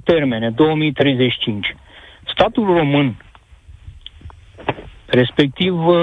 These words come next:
nu neapărat statul român, sunt cei care își doresc puterea, programe, da? Programe politice, programe economice, cu care vii și ai pretenția că reprezinți, uh,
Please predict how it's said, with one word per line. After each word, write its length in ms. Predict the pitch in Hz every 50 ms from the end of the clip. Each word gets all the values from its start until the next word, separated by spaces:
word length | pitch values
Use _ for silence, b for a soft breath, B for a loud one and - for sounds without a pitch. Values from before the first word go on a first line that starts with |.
| 165 160
nu 160 | 147 160 202
neapărat 480 | 226 240 226 175 - 143 127 127 117 110
statul 340 | - 120 113 107 - 117
român, 240 | 110 107 104 110 113 -
sunt 140 | 139 143 -
cei 140 | 156 165 156
care 220 | - 160 160 165
își 100 | 147 123
doresc 340 | 117 143 151 170 208 196 -
puterea, 500 | - - 165 - 185 165 123 98 90 - _
programe, 580 | - 160 165 160 160 180 185 170 139 110 95 101
da? 120 | 110 139 151 147
Programe 420 | - 131 127 135 160 160 170 170
politice, 680 | 151 123 - 143 139 151 170 165 131 - 110 - 117 107
programe 400 | - - 113 113 135 143 151 156
economice, 680 | 156 131 - 139 127 127 147 156 143 131 110 - 107 - B B B B B B
cu 80 | - 120
care 240 | 113 135 143 156 156
vii 360 | 143 131 147 185 208 202 190 - - B B B B B B B B B B
și 200 | - - - -
ai 180 | 139 147 175 185
pretenția 540 | 170 180 170 160 156 175 180 170 - 180 165
că 140 | 151 175 165
reprezinți, 840 | 160 160 143 - 160 156 147 139 170 190 190 165 - - - -
uh, 340 | 165 160 156 151 151 143 143